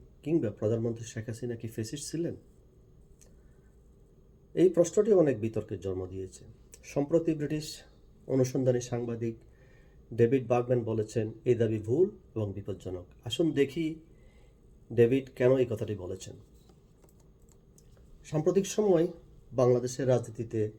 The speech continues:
রাজনীতিকে কেন্দ্র করে আন্তর্জাতিক মহলে উত্তেজনা ছড়িয়েছে। অনেকেই আওয়ামী লীগ সরকারকে ফ্যাসিস্ট, এমনকি নাৎসি বলে আখ্যা দিয়েছেন। তবে ডেভিড বার্গম্যান,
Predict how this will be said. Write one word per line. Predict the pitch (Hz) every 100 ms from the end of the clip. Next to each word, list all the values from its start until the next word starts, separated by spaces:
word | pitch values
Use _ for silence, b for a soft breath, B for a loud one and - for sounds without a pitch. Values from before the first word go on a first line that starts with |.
| - - - - b b b -
রাজনীতিকে | 120 117 110 123
কেন্দ্র | 120 170 202 160
করে | 101 95 143 - - - - -
আন্তর্জাতিক | 135 135 127 120 123 123 123
মহলে | 120 120 131 139 -
উত্তেজনা | - 117 104 104
ছড়িয়েছে। | 98 127 147 160 - 214 - _ _ b b b b -
অনেকেই | 131 147 156
আওয়ামী | 147 131 127
লীগ | 143
সরকারকে | - 175 - 127 - 107 123 - - -
ফ্যাসিস্ট, | 160 156 165 -
এমনকি | - 127 131 127 123
নাৎসি | 107 117 127 - 147
বলে | 127
আখ্যা | 110 - 120
দিয়েছেন। | 101 92 - 101 - - - - - - - - - - - - - - - - - - -
তবে | 147 143
ডেভিড | 131 185 220 175
বার্গম্যান, | 160 156 143 135 127